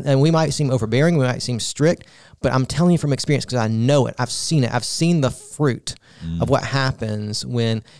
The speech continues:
Speaker 1: you know, when, when, when a child has early exposure to pornography and what that eventually produces.
Speaker 2: Mm-hmm.
Speaker 1: And I'm, I'm gonna fight hard for my boys to make, now,
Speaker 2: Amen. You
Speaker 1: again,
Speaker 2: have
Speaker 1: I,
Speaker 2: to.
Speaker 1: I am, I am not the Holy Spirit. Uh,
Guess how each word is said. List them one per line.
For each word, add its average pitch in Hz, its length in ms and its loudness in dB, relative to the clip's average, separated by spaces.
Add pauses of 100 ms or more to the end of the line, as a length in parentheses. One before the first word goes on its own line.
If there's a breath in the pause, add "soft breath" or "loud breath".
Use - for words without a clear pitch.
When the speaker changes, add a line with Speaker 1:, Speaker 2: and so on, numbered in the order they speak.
Speaker 1:
you 120 100 -4
know, 110 300 0 (320)
when, 117 320 -4
when, 123 240 0 (180 soft breath)
when 120 140 2
a 117 60 2
child 131 520 2
has 120 260 0
early 135 240 0
exposure 123 460 0
to - 60 -6
pornography 117 680 -2
and 113 80 -2
what 123 140 0
that 120 120 0
eventually 117 360 -2
produces. 107 680 -2
Speaker 2:
Mm-hmm. 80 140 -10 (240 loud breath)
Speaker 1:
And 117 160 -2
I'm, 160 100 4
I'm 139 160 2
gonna 147 80 4
fight 135 380 -2
hard 120 340 2
for - 80 -6
my 107 80 -2
boys 113 460 -2
to 117 80 -4
make, 113 180 -2
now, 90 120 4
Speaker 2:
Amen. 95 220 0
You - 60 0
Speaker 1:
again, 139 220 2
Speaker 2:
have 143 180 0
Speaker 1:
I, - 40 -2
Speaker 2:
to. - 40 -2
Speaker 1:
I 165 140 2
am, 160 160 2
I 147 100 0
am 156 140 4
not 156 160 2
the 139 60 2
Holy 147 200 2
Spirit. 160 480 2
Uh, 120 220 2